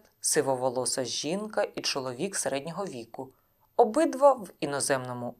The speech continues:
одязі, незвичний акцент жінки, коли вона каже:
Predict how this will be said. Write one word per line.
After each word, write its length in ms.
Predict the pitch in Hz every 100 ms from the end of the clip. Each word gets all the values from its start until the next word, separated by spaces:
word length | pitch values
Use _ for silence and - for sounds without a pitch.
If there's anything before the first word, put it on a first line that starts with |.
| -
одязі, 640 | 139 196 196 226 233 269 - _ _
незвичний 640 | 170 156 139 143 143 147 -
акцент 500 | 156 - - 139 123
жінки, 500 | 113 123 151 220 254
коли 280 | 254 233 233
вона 240 | 226 226 233
каже: 360 | 233 220 226